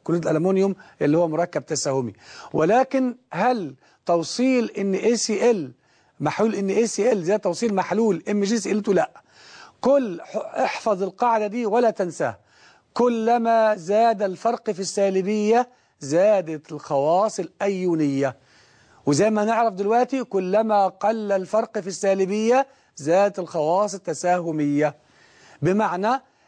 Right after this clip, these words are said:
إن لو إن إيه سي إل مركب أيوني زي ما احنا عارفين وإم جي سي إل مركب أيوني، فرق السالبية بين إن إيه والسي إل اتنين واحد من عشرة، وفرق السالبية بين الإم جي والسي إل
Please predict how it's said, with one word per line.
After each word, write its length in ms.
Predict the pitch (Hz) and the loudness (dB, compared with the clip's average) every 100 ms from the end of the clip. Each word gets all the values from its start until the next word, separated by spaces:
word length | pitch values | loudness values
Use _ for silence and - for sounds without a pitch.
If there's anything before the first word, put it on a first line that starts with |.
| - | -6
إن 180 | 190 180 | -2 2
لو 120 | 175 | 2
إن 240 | - 233 240 | 2 2 2
إيه 200 | 254 262 | 2 2
سي 280 | - 226 | 0 0
إل 160 | 254 233 | 2 0
مركب 420 | 196 226 - 196 | -2 -2 0 0
أيوني 260 | 190 220 202 | 2 0 0
زي 80 | 190 | 0
ما 60 | |
احنا 120 | 185 | 2
عارفين 280 | 180 170 214 | 0 0 -4
وإم 200 | 202 190 | -4 -2
جي 160 | 185 220 | -2 -2
سي 140 | 208 | 0
إل 100 | 196 | 0
مركب 340 | 185 190 185 - | 0 -2 -2 -4
أيوني، 480 | - 170 180 214 240 _ - - - | -2 2 2 2 -2 _ -20 -20 -2
فرق 300 | 240 285 240 | 0 0 -2
السالبية 560 | - 226 214 208 226 | -2 0 0 2 0
بين 220 | 202 202 | 0 -4
إن 180 | 190 202 | -4 -2
إيه 140 | 190 233 | 2 2
والسي 360 | 220 - 196 | 0 -4 -2
إل 120 | 214 | 0
اتنين 240 | 185 202 202 | 0 0 0
واحد 240 | 214 190 | 0 0
من 80 | 180 | 0
عشرة، 440 | 180 202 214 254 - _ _ | 0 0 2 0 -2 _ _
وفرق 320 | 151 202 220 | -4 -2 -2
السالبية 460 | 208 - 196 190 214 | -4 -4 -4 0 0
بين 120 | 196 | 0
الإم 320 | 185 214 202 | -6 -4 -4
جي 200 | 180 196 | -2 0
والسي 380 | 202 175 - 208 | 0 -2 -2 0
إل 180 | 208 143 | 0 -2